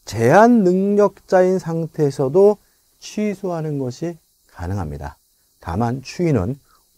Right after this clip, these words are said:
원인이 종료된 후, 능력자가 된 후에야 비로소 추인할 수 있고요. 차고, 사기, 강박에 의한 의사표시도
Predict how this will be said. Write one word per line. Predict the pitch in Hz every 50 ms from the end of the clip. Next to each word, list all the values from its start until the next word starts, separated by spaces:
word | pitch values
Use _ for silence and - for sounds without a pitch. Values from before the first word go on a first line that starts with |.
| _ -
원인이 | - 90 90 92 95 92 98 95 98 113 147 170 175 175 156 - _ _
종료된 | - - 104 101 107 117 127 123 110 - 87 80 78 87
후, | 107 92 - _ _ _ _ _ _ -
능력자가 | 139 117 127 143 165 170 170 175 175 170 160 _ _ - 165 156 143 151 151 147
된 | 143 139 120 117 120 127 120 107
후에야 | 120 113 113 113 110 104
비로소 | 92 90 87 85 82 - - 147 156 156 151 _ _
추인할 | - - 160 160 156 147 135 107 95 95
수 | - - 120
있고요. | 104 - - - 104 90 78 101 165 196 190 - _ - - - - - - _ _ _ _
차고, | - - - - 233 233 214 226 185 127 92 -
사기, | - - - - 190 185 - 196 151 - -
강박에 | - - - 131 151 165 190 190 214 233 226 208 233
의한 | 226 214 185 185 196 196 180
의사표시도 | 160 151 - 175 170 156 - - 156 147 139 - - 143 151 196 208 214 214